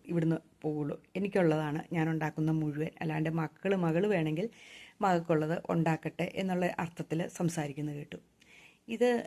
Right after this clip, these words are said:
ഇതിനെ, ഇതിനെക്കുറിച്ച് ഞാൻ പറയുമ്പോൾ, ഇങ്ങനെയുള്ള സെലിബ്രിറ്റികളൊക്കെ പറയുമ്പോൾ ഈ സാധാരണക്കാരുടെ മനസ്സിൽ പോ-, തോന്നണ എന്നാണെന്നറിയാവോ? ആ, ഉള്ളതല്ല ശരിയാ അവര് പറഞ്ഞു, അപ്പം ഉള്ളതെല്ലാം അങ്ങ് തീർത്ത് വെച്ചിട്ട് അങ്ങ്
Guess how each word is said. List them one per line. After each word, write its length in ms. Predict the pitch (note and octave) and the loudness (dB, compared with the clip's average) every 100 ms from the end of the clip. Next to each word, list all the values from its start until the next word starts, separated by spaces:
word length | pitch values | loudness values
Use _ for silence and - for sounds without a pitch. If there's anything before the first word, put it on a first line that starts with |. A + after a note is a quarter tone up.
| - - | -8 -8
ഇതിനെ, 320 | G3 A3 A3 - | 0 2 0 -4
ഇതിനെക്കുറിച്ച് 600 | G#3+ A3 A#3 A#3 A#3 - A#3 | -4 2 4 4 0 0 2
ഞാൻ 200 | G3+ F#3+ | 2 2
പറയുമ്പോൾ, 200 | F3+ F#3 | 2 2
ഇങ്ങനെയുള്ള 300 | G3+ G3+ F#3 | 2 0 0
സെലിബ്രിറ്റികളൊക്കെ 760 | F#3 E3+ F3 F3 F3+ F#3 E3+ | 2 2 2 0 0 -2 -2
പറയുമ്പോൾ 340 | E3+ D#3+ D#3+ | 0 0 2
ഈ 20 | E3+ | 0
സാധാരണക്കാരുടെ 760 | G3 F3+ F#3+ F#3+ G#3 G#3+ G#3+ | 0 0 0 -2 -2 0 0
മനസ്സിൽ 280 | F#3 E3 E3 | 0 0 2
പോ-, 180 | E3 E3+ | 0 2
തോന്നണ 220 | E3+ D#3+ E3 | 0 2 2
എന്നാണെന്നറിയാവോ? 580 | D#3 D#3 D3+ D#3 D#3 F3+ - - - - - | 0 -2 -4 -4 -6 -8 -16 -20 -20 -6 -2
ആ, 80 | F3 F3 - - _ - | 0 -2 -8 -14 _ -2
ഉള്ളതല്ല 520 | E3+ D#3 E3+ F#3 E3 | 0 2 2 2 0
ശരിയാ 400 | E3 D3+ E3 F#3 | 2 0 2 0
അവര് 160 | C#3+ D3 | 0 -4
പറഞ്ഞു, 320 | C#3 C#3 - _ _ _ - | -8 -10 -14 _ _ _ -6
അപ്പം 300 | F3 E3 - _ | -2 -2 -4 _
ഉള്ളതെല്ലാം 520 | F#3 F3 G3+ E3 E3+ | 0 4 4 4 4
അങ്ങ് 140 | E3 D#3+ | 4 2
തീർത്ത് 340 | D#3+ D#3 - | 0 -4 0
വെച്ചിട്ട് 340 | D#3 D3+ C#3+ D#3 - | 0 -2 -6 -6 -6
അങ്ങ് 220 | D3+ | -6